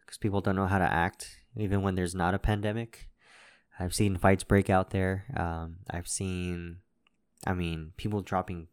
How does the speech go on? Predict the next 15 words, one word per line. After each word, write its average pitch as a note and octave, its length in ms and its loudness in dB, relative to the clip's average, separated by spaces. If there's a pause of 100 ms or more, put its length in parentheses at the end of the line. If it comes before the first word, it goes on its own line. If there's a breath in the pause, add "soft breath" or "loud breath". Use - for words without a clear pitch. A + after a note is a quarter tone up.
(180)
beer G2 300 2
on G#2 140 0
each G2+ 180 -4
other. G2+ 520 -2
Uh, F2 280 0
there's F#2 340 -8
a F2+ 80 -6
bunch A#2+ 240 -2
of B2+ 80 2
different A2 260 0
stuff G#2 200 0
that F#2+ 120 -4
goes G2 200 -4
on F#2 200 -2
that F#2 220 -6